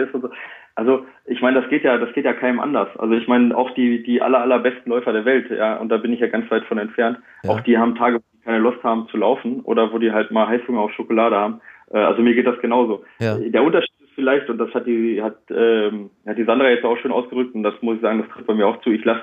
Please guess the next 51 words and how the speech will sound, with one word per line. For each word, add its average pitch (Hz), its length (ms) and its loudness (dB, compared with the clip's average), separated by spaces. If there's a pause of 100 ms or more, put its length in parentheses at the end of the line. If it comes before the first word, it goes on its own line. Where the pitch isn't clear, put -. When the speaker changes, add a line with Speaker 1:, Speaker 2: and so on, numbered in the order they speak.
(100)
Speaker 1:
dann 110 140 2
halt 110 180 0
auch - 240 -2
mit 117 240 0
mir 110 120 4
selber 113 360 4
wenig 113 240 0
Diskussion 113 560 -4
zu. 95 180 -12 (580)
Ich - 560 0 (260)
quäle 117 180 4
mich 113 80 0
dann 107 140 2
halt 101 140 0
dann 104 100 2
Speaker 2:
Das, 107 80 -2
Speaker 1:
trotzdem 101 300 -2
raus. - 300 0
Speaker 2:
das 117 180 -2
ist 123 140 -8
Speaker 1:
Auch 110 200 2
wenn 110 60 6
ich 101 100 2
Speaker 2:
typbedingt, 95 280 -4
Speaker 1:
nicht - 80 -10
Speaker 2:
ja. 113 120 4
Speaker 1:
möchte. - 180 -8 (240)
Speaker 2:
Das, - 240 -2
das - 200 -2
wird - 180 -2
Speaker 1:
Ja. 117 60 -2
Speaker 2:
typbedingt 92 400 -4
sein, 98 260 2
ne? 113 120 0
Das 127 180 0
ist 131 140 -6
eine 123 100 -2
Charaktereigenschaft, 123 960 0 (560)
die 104 60 -4
dich 113 140 -2
wahrscheinlich 117 380 2
auszeichnet, 107 840 0
die 110 180 -2 (240)
andere 127 460 0
dann 123 400 0
jetzt - 580 -4
dummerweise 120 600 2
leider 120 320 4
wahrscheinlich 117 400 -6
nicht - 180 -10
haben. 90 280 -4